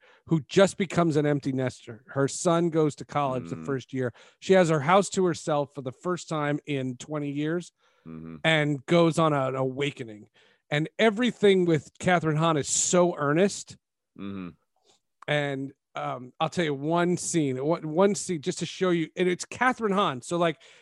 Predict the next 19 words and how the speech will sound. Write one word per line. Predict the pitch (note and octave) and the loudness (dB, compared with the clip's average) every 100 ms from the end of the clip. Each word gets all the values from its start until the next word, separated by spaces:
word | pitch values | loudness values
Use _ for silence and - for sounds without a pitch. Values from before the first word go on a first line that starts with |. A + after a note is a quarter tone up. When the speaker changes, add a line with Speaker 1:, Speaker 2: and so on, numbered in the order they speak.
| _ | _
Speaker 1:
it's | D#3+ - - | -8 -8 -10
perfect. | - F#3+ G#3+ F#3 C3 A#2+ _ _ _ _ _ | -10 2 2 2 -4 -6 _ _ _ _ _
Um, | D3 C#3+ C#3 C3+ - - | 0 2 0 -4 -10 -6
her | E3+ | -4
best | D#3+ C3 F#3+ - | -2 2 2 2
friend | - F#3 D#3+ D3 D3 - | -2 0 0 0 -6 -4
is, | D3+ C#3+ B2 - - | -2 -2 -4 -12 -10
uh, | C#3+ C3+ C3 | -8 -6 -4
having | D#3 D#3 | -2 -2
a | D3 | -4
problem | D#3+ D#3 D3+ | -2 -2 -2
with | D3 B2+ | -4 -4
his | D3 D3 B2+ - | -6 -6 -10 -20
husband. | - D3 C#3+ A#2 B2 B2+ - _ _ _ - | -10 -6 -6 -6 -8 -8 -14 _ _ _ -10
The, | C#3+ | -10
she | - - | -10 -10
found | - F#3+ G3+ | -4 -2 0
out | E3+ D#3 D#3 | 2 2 0
that | C#3+ C#3 | -6 -8